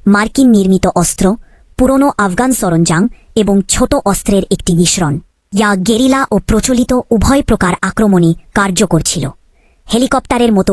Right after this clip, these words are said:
উন্নত সরঞ্জামের অভাব থাকায় তালিবান দ্রুত চলাচল এবং কঠিন সীমান্ত পথ ধরে শক্তিশালী আক্রমণ করার জন্য টেকনিক্যাল নামে পরিচিত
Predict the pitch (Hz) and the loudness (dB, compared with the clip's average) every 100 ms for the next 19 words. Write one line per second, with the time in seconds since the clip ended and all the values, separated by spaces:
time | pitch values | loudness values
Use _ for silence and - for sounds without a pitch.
0 | 190 220 220 214 214 196 185 185 170 170 | 2 2 4 2 0 0 2 2 2 0
1 | - 185 208 - 190 165 247 - - 202 | -2 -4 -4 -2 -2 -2 -6 -10 -8 -4
2 | 202 196 185 165 190 262 - - 165 160 | -2 -2 0 0 0 0 0 0 -2 0
3 | 180 262 - - 208 190 185 - 240 294 | 0 0 -6 -4 -2 0 -2 -2 0 2
4 | 285 - 202 208 214 208 180 - - 165 | 2 2 0 0 -2 -2 -2 -4 -2 -2
5 | 240 - - - 254 - 302 277 262 - | -2 -6 -6 -2 -2 0 0 2 0 0
6 | 190 - 226 233 208 170 170 180 160 190 | -4 0 0 2 2 2 2 2 2 2
7 | - _ - 277 - 302 277 233 180 175 | -2 _ -6 -4 0 0 0 0 2 0
8 | 175 170 165 170 | 2 -2 0 0